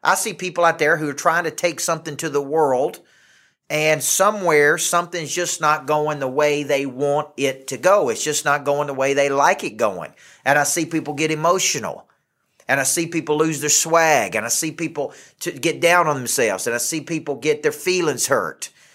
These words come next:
And, and, and, and I see employees get their feelings hurt. And workers get their feelings hurt. And salespeople get their feelings hurt.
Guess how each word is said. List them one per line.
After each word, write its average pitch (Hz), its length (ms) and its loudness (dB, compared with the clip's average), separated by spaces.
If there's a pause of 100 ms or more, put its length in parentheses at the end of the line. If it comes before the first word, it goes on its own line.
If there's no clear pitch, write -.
(300)
And, 151 200 4
and, 156 240 2
and, 156 180 -2
and 147 140 2
I 151 100 4
see 170 300 0
employees 165 540 2
get 131 200 -4
their 123 100 -6
feelings 113 420 -8
hurt. 107 220 0
And 127 180 -4
workers 185 420 2
get 151 200 -2
their 123 80 -10
feelings 127 420 -10
hurt. 117 120 -2
And 117 100 -8
salespeople 185 560 0
get 135 200 2
their 123 100 -10
feelings 127 400 -6
hurt. 104 260 -4